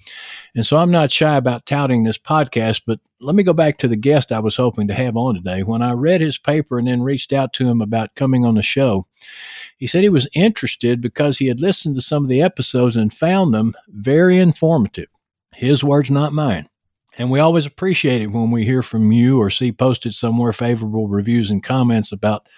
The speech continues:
the show and its content. And we do hope you find it very informative. I usually say this at the end of the show and probably will again today, but please leave us a review on whatever platform you're listening on. Tell your friends about us, post us on LinkedIn,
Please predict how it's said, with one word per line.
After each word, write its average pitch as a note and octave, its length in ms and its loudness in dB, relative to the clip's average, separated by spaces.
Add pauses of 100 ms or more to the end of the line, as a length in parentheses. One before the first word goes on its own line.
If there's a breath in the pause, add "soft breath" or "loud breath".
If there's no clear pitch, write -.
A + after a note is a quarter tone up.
(400 loud breath)
the G#2 60 -8
show C3 480 2 (400 loud breath)
and G#2+ 160 0
its G2+ 100 -6
content. A#2+ 640 -2 (460 loud breath)
And B2+ 240 2
we C3+ 100 4
do D#3 240 4
hope B2+ 300 0
you G2 60 -2
find G#2 280 -2
it - 120 -8
very F#2+ 260 -2
informative. E2 680 -8 (520 soft breath)
I G#2+ 100 -2
usually A#2+ 320 0
say B2 220 -2
this A#2 400 -4
at G#2 160 -6
the G#2 120 -4
end C#3+ 80 0
of C3 80 -4
the B2+ 60 -2
show C3+ 320 0
and G2+ 140 -2
probably A2+ 420 -2
will A2 200 -4
again C#3+ 260 -4
today, B2+ 340 0
but G#2+ 220 -6 (140)
please D#3+ 300 4
leave A#2+ 200 2
us G#2+ 160 -2
a - 20 -8
review A2 460 0
on G2 200 -2
whatever G#2+ 300 -2
platform A#2 600 -2
you're F#2 100 -2
listening C3 480 -2
on. B2+ 320 0 (480 loud breath)
Tell C3 160 0
your A#2 160 0
friends C3+ 320 -2
about B2+ 360 0
us, B2 140 0
post - 360 -4
us - 100 -12
on A2+ 200 0
LinkedIn, B2+ 680 0